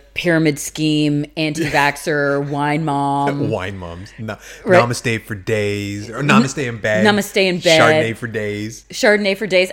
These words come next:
Speaker 1: I meant to go to the gym, but then wine. You know that?
Speaker 2: <laughs> Yeah, that kind of bullshit.
Speaker 1: And they're still dressing. You know, they, they still got their fucking juicy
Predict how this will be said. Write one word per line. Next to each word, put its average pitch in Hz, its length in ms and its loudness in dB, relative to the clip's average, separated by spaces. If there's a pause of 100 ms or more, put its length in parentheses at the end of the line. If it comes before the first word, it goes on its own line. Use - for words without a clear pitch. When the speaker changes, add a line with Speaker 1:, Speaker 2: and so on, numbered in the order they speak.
Speaker 1:
I 196 100 4
meant 196 240 0
to 240 100 -6
go 208 140 2
to 190 80 -2
the 180 80 -2
gym, 175 320 -2
but 175 140 -4
then 170 240 0
wine. 147 580 -2
You 165 100 -6
know 143 180 0
that? 156 220 0 (140)
Speaker 2:
<laughs> - 40 -20 (100)
Yeah, 101 340 -6
that 95 180 -8
kind 110 200 -8
of 90 60 -14
bullshit. 92 460 -12 (240)
Speaker 1:
And 170 460 0 (160)
they're 202 160 2
still 202 240 2
dressing. 165 560 0
You 185 80 0
know, 160 80 2
they, 175 140 2
they 180 220 -2
still 180 200 -2
got 165 180 2
their 147 380 0
fucking 143 480 -2
juicy 143 640 -4